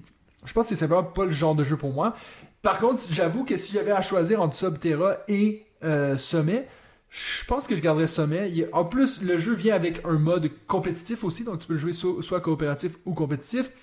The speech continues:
Après, si tu le joues compétitif, la thématique est un peu étrange, parce qu'en général,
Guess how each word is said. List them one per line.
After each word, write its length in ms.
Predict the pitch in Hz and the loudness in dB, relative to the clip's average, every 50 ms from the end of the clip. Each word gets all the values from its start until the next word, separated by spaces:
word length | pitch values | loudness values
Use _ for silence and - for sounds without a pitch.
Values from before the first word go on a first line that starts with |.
| - - | -10 -4
Après, 240 | - 160 - 196 196 | -2 -2 0 0 -2
si 140 | 196 - - | -2 -4 -4
tu 100 | - 175 | -2 0
le 60 | 160 | 2
joues 140 | 147 175 202 | 2 2 0
compétitif, 680 | - 190 175 156 170 165 - - - 196 - - - - - - - _ _ - | 0 0 0 0 -2 -4 -4 -4 -4 -4 -4 -6 -10 -18 -20 -20 -20 _ _ -4
la 140 | 143 151 156 | -2 0 0
thématique 400 | 151 170 165 160 151 151 196 170 | 0 0 0 0 0 -2 -2 -2
est 120 | 170 151 | 0 0
un 60 | 156 147 | 0 0
peu 120 | 127 156 | 2 0
étrange, 400 | 160 147 127 156 185 214 214 175 | 0 0 0 -2 0 0 0 0
parce 160 | - 156 147 - | 0 -2 -2 -2
qu'en 120 | 143 143 | -2 -4
général, 360 | 135 135 151 156 170 175 160 | -2 -2 0 0 0 0 -2